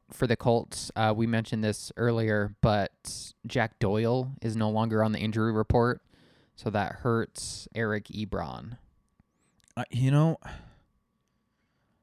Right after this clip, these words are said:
Speaker 2: it'd be a wait and see. I'm, I don't know. He's done so well so far this year. They're gonna have to,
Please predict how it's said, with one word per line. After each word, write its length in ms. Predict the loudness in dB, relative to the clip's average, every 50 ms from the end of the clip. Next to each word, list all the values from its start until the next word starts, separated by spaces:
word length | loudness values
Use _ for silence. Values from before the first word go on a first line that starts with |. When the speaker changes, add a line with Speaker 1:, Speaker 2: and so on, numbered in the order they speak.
| _ _ _ _ 2
Speaker 2:
it'd 140 | 4 6 8
be 80 | 10 10
a 60 | 12
wait 220 | 12 12 10 10
and 120 | 6 2 2
see. 180 | 2 4 4 4
I'm, 140 | 4 2 0
I 140 | 0 2 4
don't 100 | 4 6
know. 280 | 6 6 6 6 4 2 -2 -8 -8
He's 300 | -4 2 4 4 4 2
done 420 | 0 2 4 6 6 8 6 4 2
so 340 | 0 -2 2 4 6 6
well 460 | 6 6 6 4 4 4 2 0 -2 -6 _ _ -20 _
so 200 | -10 -4 -4 -2
far 180 | -2 0 0 0
this 160 | 0 0 0 0
year. 220 | 0 0 0 -2 -6 _ _ _ _ _ _ _ _ _ _ _ _ -4
They're 180 | -2 0 0
gonna 180 | 2 2 0 0
have 320 | 0 -2 -4 -4 -4 -2 0
to, 280 | 2 2 2 2 -2